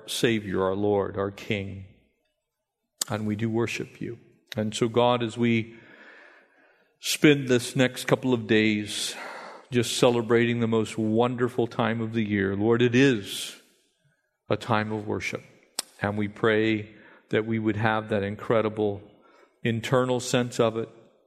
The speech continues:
that intensity that comes from the life that's been given to us by grace. Pray that you would cause us to do it habitually, not just at Christmas time.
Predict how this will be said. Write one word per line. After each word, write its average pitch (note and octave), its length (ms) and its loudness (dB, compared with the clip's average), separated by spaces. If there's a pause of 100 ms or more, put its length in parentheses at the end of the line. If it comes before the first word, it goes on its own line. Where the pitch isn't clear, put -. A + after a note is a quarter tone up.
(360)
that G2+ 220 2
intensity A#2 840 -2
that G#2+ 180 -4
comes A#2 340 -2
from G#2+ 220 -6
the G#2 100 0
life G#2 340 -2
that's - 180 -10
been G#2+ 160 -6
given G#2 320 -2
to A#2 260 2
us G#2+ 220 -2
by G2+ 180 -6
grace. A2+ 640 0 (840)
Pray B2 200 4
that A#2 220 -2
you B2 60 2
would A2+ 120 0
cause A2+ 360 0
us - 160 -6
to A#2 60 -10
do A#2 200 4
it A#2+ 100 -2
habitually, A2+ 680 0
not A2 260 0
just A2+ 220 -6
at C3+ 100 -2
Christmas - 480 -4
time. G2 300 -4